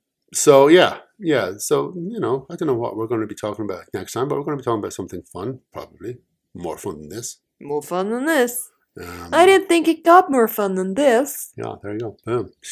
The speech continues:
Speaker 1: Boom. Boom.
Speaker 2: What is that tone I'm doing there?
Speaker 1: I don't know, kind of annoying.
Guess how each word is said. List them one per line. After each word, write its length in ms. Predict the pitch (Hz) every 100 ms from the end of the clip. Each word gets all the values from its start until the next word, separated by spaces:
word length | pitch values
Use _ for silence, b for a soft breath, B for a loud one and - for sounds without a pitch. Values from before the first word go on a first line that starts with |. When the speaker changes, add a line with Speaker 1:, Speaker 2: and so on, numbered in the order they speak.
| - _ _ _ -
Speaker 1:
Boom. 260 | 107 98 _ _ -
Boom. 400 | 135 123 113 92
Speaker 2:
What 180 | 262 349
is 160 | 370 320
that 200 | 277 -
tone 300 | 240 233 190
I'm 160 | 156
doing 320 | 135 135 127
there? 280 | 135 135 147 _ _ _
Speaker 1:
I 60 | 113
don't 100 | 117
know, 140 | 117
kind 220 | - 113 101
of 60 |
annoying. 480 | 92 92 113 120 123